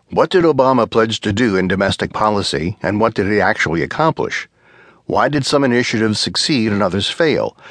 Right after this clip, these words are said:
Did Obama's policies and the efforts to enact them contribute to the large losses experienced by the Democratic Party in twenty ten and twenty fourteen? If Obama had refined his policy agenda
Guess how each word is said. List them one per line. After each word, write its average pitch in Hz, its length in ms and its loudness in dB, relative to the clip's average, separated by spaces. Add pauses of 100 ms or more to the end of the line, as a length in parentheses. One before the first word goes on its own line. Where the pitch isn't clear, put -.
(140)
Did 123 140 2
Obama's 139 400 2
policies 104 680 0
and 107 200 -2
the 107 120 2
efforts 131 320 0
to 107 180 0
enact 127 300 0
them 82 240 0
contribute 107 560 -2
to 104 80 0
the 92 100 0
large 110 400 2
losses 110 460 0
experienced 95 760 -2
by 107 160 2
the 127 100 0
Democratic 90 540 -2
Party 82 340 0 (360)
in 87 160 -2
twenty 90 280 0
ten 90 340 0
and 90 140 0
twenty 87 280 -2
fourteen? 95 640 -2 (520)
If - 180 -4
Obama 139 420 2
had 117 160 0
refined 127 480 0
his 113 240 -2
policy 123 580 -2
agenda 78 540 -2